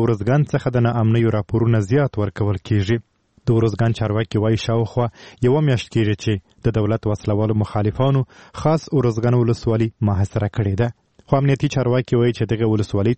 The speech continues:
ته تازه دمه ځواکونه رسېدلي او د وسلوالو طالبانو پر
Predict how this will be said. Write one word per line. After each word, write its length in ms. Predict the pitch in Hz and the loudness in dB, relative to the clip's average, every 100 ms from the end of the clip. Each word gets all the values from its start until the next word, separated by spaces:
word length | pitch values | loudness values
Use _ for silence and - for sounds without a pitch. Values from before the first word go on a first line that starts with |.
| 135 | 0
ته 60 | 123 - - - | -2 -8 -8 -2
تازه 240 | 131 123 123 | 0 0 0
دمه 160 | 151 139 110 | 2 0 0
ځواکونه 360 | 107 98 120 110 | -2 0 0 0
رسېدلي 460 | 107 104 98 151 143 _ - | 0 -2 0 0 -2 _ -2
او 100 | 135 135 | 0 2
د 100 | 131 | 0
وسلوالو 480 | 131 - 123 127 - | 0 0 0 2 0
طالبانو 320 | 120 113 123 120 | 0 2 0 0
پر 100 | 117 | -2